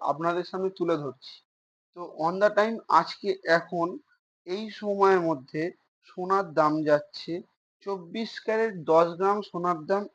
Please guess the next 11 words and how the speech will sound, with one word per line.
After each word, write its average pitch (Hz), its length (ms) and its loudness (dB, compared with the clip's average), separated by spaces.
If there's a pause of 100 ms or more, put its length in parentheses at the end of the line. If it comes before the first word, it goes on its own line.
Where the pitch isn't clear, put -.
এক 190 260 -4
লক্ষ 196 380 0 (240)
পাঁচ 170 280 4
হাজার 196 260 2 (100)
তিনশো 180 400 -8 (180)
আটত্রিশ - 640 -6
টাকা 220 400 2 (400)
এবং 185 240 -6 (160)
ষাট - 280 2 (120)
পয়সা। 131 440 -4 (560)
এবং 185 340 -4